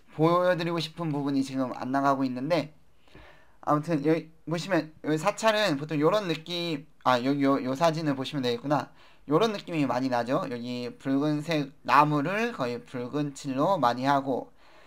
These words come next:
그 다음에 여기 색깔은 약간 노란색 비슷하게 나머지 부분을 채우는 요러한 느낌으로 이제 정면 옆에, 옆면과 뒷면을 꾸미-,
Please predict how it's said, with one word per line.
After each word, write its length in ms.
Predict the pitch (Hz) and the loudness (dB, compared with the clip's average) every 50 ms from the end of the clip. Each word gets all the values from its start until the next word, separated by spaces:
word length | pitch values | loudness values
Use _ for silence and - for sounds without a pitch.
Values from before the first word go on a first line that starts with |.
| - - - - - | -20 -20 -20 -20 -16
그 120 | - 135 123 | -12 -4 -2
다음에 560 | 135 135 131 127 127 143 170 202 226 226 - - - - _ _ - - - - | 0 0 0 0 -2 -2 -2 -2 -2 -4 -8 -18 -20 -20 _ _ -20 -20 -18 -14
여기 360 | - 120 120 127 123 - - - | -12 -10 -8 -8 -8 -8 -10 -14
색깔은 640 | - - - 175 165 - - 175 160 170 208 208 151 | -18 -18 -16 -16 -14 -8 -4 -2 -2 -2 -2 0 0
약간 340 | 120 117 - 151 135 120 113 | 0 0 0 0 -2 -2 -2
노란색 600 | 117 123 139 160 180 190 185 165 190 185 - - | -2 2 2 2 2 2 -2 -4 -4 -4 -6 -8
비슷하게 440 | - 139 - - - 143 127 123 117 | -14 -16 -10 -4 -2 -2 -2 0 0
나머지 420 | 113 117 123 131 127 117 113 120 | 0 0 0 0 -2 -2 -4 -8
부분을 440 | 110 113 110 110 120 135 160 175 170 | -10 -10 -10 -8 -4 -4 -4 -4 -4
채우는 520 | - - 202 208 202 185 143 113 95 - - 110 | -6 -6 -6 -4 -4 -4 -4 -6 -6 -10 -10 -4
요러한 460 | 127 143 165 196 220 214 214 202 160 | -2 0 2 4 4 4 4 2 0
느낌으로 680 | 143 135 - - 156 135 127 127 151 185 220 254 254 - - - - - - - - - | -2 -4 -4 -4 -4 -4 -2 -2 -2 0 0 0 -2 -6 -12 -20 -20 -20 -20 -20 -16 -14
이제 360 | 127 120 127 120 113 - - - | -8 -4 -4 -4 -4 -6 -10 -12
정면 560 | - - 147 151 160 170 180 175 170 139 107 | -6 -2 -2 0 0 2 4 4 4 4 2
옆에, 480 | 117 123 120 - - 151 123 104 - - - - - - - - | 0 -2 -2 -2 -2 -2 -2 -2 -6 -10 -20 -20 -20 -20 -10 -6
옆면과 520 | 135 123 123 135 139 139 139 151 175 180 170 | -4 -4 0 0 2 2 4 4 4 4 4
뒷면을 720 | - 156 143 139 143 143 139 139 170 208 233 254 262 - - - - - | 0 -2 -2 0 2 2 2 2 0 -2 -2 -4 -4 -8 -14 -20 -20 -10
꾸미-, 520 | - 202 214 220 220 202 175 147 - - | -8 -6 -6 -6 -6 -6 -4 -4 -4 -6